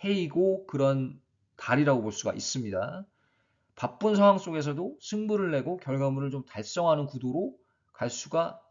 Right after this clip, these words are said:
있겠다. 그래서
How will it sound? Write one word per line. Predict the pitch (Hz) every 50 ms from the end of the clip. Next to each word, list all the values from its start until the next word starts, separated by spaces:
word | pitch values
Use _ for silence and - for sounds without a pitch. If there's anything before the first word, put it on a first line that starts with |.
| _ _
있겠다. | - 107 - _ - - 147 135 - - - _ - 107 87 71 71 - _ _ _ _ _ _ _ _ _ _ _ _
그래서 | - 110 120 120 117 - 160 185 208 220 - -